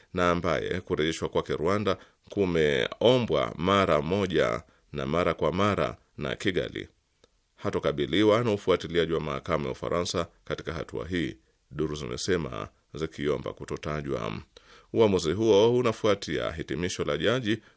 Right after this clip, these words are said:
wa uchunguzi kwamba hakuna ushahidi wa kutosha wa kumfungulia mashtaka mjane wa rais wa zamani, Juvenal Habyarimana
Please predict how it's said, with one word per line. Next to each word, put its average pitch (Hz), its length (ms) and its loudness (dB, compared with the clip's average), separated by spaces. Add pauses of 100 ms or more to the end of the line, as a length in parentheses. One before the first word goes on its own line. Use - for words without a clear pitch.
wa 98 180 2
uchunguzi 92 540 -2
kwamba 71 440 -6 (200)
hakuna 101 400 -2
ushahidi 80 540 -4
wa 58 120 0
kutosha 98 460 -2 (320)
wa 85 100 0
kumfungulia 101 640 2
mashtaka 110 500 2
mjane 107 320 2
wa 95 100 4
rais 90 240 2
wa 87 80 2
zamani, 87 500 0 (500)
Juvenal 92 440 0
Habyarimana 90 880 2